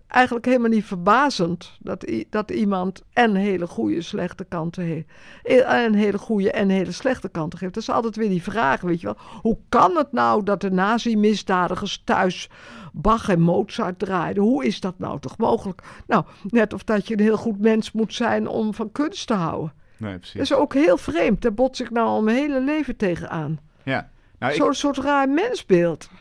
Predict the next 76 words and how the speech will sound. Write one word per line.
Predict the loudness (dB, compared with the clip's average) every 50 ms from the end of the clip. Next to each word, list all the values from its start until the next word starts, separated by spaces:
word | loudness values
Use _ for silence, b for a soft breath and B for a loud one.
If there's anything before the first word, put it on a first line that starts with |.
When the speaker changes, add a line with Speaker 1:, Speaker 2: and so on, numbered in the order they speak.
| B B
Speaker 2:
Ik | B -4
noemde | -4 -2 -2 -2 -2 -2
het | -2 -4
omdat | -4 -4 -4 -4
het | -6 -4 -2
juist | 0 0 0 0 -4
een | -8
compleet | -8 -8 -4 -2 -2 -2 -2
mensbeeld | -2 -4 -4 -6 -4 -4 -4 -4 -4 -6
geeft. | -6 -6 -6 -6 -6 -8
Dus | -10 -10 -10
het, | -12 -12 -12 -8
het | -2 0
Speaker 1:
Ja. | 2 4
Speaker 2:
zijn | 4 4 4
zowel | 2 0 -2 -2 -2
de, | -4 -6 -8
de | -10 -12
goede | -10 -8 -6 -6
als | -6 -8 -8
de | -8
slechte | -4 0 2 2
Speaker 1:
Nee, | 2 2
ik | 2
Speaker 2:
kanten | 0 0 -2 -4 -2
Speaker 1:
va-, | -2 -2
Speaker 2:
inderdaad. | -2 -2 -4 -8 -8 -6
Speaker 1:
ik, | -4
ik, | -4 -4 -6 -10 -20 -20 -20 -20 -20 -18 -14
eh, | -10 -10 -8 -8 -8 -8
dat | -10 -10 -10
begrijp | -10 -6 -4 -4 -2 -2 -2
ik | -2 -2
ook. | -4 -4 -6 -8 -12
Speaker 2:
Dus | -12 -8
dat, | -8 -8 -6 -4
dat | -4 -4 -4
zit | -4 -6 -6 -4
in | -2
elk | -2 -2 -2 -2
mens, | -2 -2 -4 -4 -6
of, | -4 0
Speaker 1:
Ja. | 2 2 2
Speaker 2:
of, | 0 -2
of | -6 -12 -14
je, | -14 -14 -14
of | -14 -14 -10
je | -8
die | -4 -2
nou | -2 -2 -2 -4 -8 -12 _ _ -6
overwegend | -6 -4 -4 -4 -4 -4 -4 -4 -4 -6 -8 -10
goed | -10 -14 -14 -14
of | -14 -12
overwegend | -10 -8 -8 -6 -6 -6 -6 -8 -8
kwaad | -4 -2 0
Speaker 1:
Ja. | 0 0 0
Speaker 2:
noemt. | -2 -4 -8 -14 -20 _ _ _
Speaker 1:
Ja, | -4 -2 -2 -2 -2
en | -2 -2
de | -2
ene | -2 -2 0 -2 -2
is | -4 -2
best | -2 -2 -2 -2 -2 -6
wat | -8 -8 -8 -12
kwader | -10 -6 -4 -4 -4 -4 -4 -4
dan | -4 -4
de | -4 -2
andere, | -2 -2 -2 -2 -2 -4 -6
Speaker 2:
<laughs> | -8
Speaker 1:
dat | -8
Speaker 2:
Dat | -6
Speaker 1:
kunnen | -4 -2 0 2
Speaker 2:
is | 2
Speaker 1:
we | 2
wel | 2
Speaker 2:
ook | 0